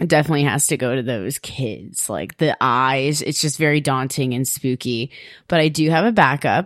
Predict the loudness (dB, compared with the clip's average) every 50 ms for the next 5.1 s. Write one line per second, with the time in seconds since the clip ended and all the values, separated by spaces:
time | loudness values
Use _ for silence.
0 | 0 0 0 2 2 2 2 2 2 2 2 2 2 2 2 2 2 0 -2 0
1 | 2 2 2 2 2 0 0 0 -2 -2 -4 -4 -4 -2 0 0 0 0 0 0
2 | 0 0 0 0 0 0 2 4 4 4 4 4 4 4 2 2 4 4 4 4
3 | 4 4 4 4 2 2 0 -4 -8 -14 _ _ _ _ 0 2 4 4 4 4
4 | 4 4 4 2 2 2 0 0 0 2 2 0 -2 -4 -4 -2 0 2 2 2
5 | 0 -2